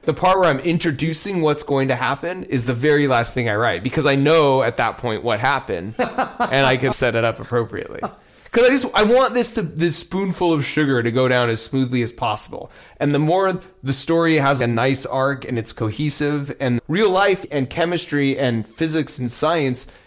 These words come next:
Speaker 1: can be messy and you don't know where it will land. So I do the cool experiment and make the cool thing, film it all, see where the pieces landed,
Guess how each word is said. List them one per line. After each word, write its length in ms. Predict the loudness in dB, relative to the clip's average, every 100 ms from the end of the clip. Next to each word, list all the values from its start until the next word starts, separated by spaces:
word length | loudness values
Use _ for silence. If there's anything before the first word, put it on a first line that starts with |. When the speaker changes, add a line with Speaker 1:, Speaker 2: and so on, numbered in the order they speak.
| _
Speaker 1:
can 160 | -2
be 140 | 0 2
messy 480 | 2 2 0 -2 -2
and 100 | 0
you 80 |
don't 180 | 0 2
know 160 | 2 2
where 200 | 2 -2
it 40 | -4
will 80 | -8
land. 300 | -10 -10 -2
So 260 | 0 0 -6 -20 _
I 100 | -2
do 300 | 0 0 0
the 100 | 0
cool 300 | -2 0 2
experiment 580 | 0 -2 -2 0 0 -2
and 180 | 0 2
make 220 | 0 0
the 160 | -6 -8 -16 -16
cool 280 | -4 -2 0
thing, 480 | 0 0 0 -2 -6 -12 _
film 340 | 0 2 4
it 120 | 4
all, 600 | 6 6 4 2 -2 -12 _ _ _ _
see 300 | 0 2 4
where 160 | 4 4
the 80 | 0
pieces 340 | -2 -2 0
landed, 560 | 2 2 2 2 0